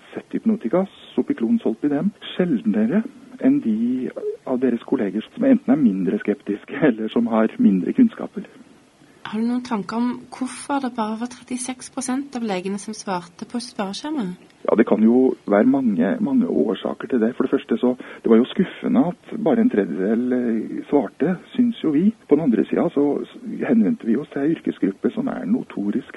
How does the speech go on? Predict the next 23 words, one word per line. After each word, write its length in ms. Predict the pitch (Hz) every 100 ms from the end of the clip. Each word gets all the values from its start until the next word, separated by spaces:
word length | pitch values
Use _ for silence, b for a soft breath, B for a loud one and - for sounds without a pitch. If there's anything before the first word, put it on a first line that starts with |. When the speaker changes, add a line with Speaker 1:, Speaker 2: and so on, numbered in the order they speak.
| -
Speaker 1:
travle, 360 | 180 160 110 127
altså. 240 | 226 269 269 - -
De 80 |
har 240 | 147 123 156
mye 160 | 151
å 60 | 151
gjøre, 320 | 160 135 208
og 380 | - 143 - - - -
den 200 | 120 107 -
slags, 320 | - 160 - - -
altså 160 | 127 -
fylle 240 | 180 135 131
ut 80 | -
den 180 | 131
type 220 | 123 - -
skjemaer 400 | - 110 127 156
er 60 |
kanskje 180 | 143 113
ikke 160 | - 131
det 80 | 107
de 80 | 123
gjør 160 | 104 127
med 160 | 131